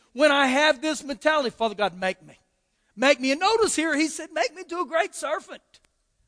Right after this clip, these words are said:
Verse twenty. And he arose,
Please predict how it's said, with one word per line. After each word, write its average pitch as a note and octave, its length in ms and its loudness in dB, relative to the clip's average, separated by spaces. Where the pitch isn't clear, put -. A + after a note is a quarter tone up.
Verse F3+ 200 -14
twenty. F#3 360 -8
And G#3 160 -6
he B3 220 -2
arose, C#4 800 0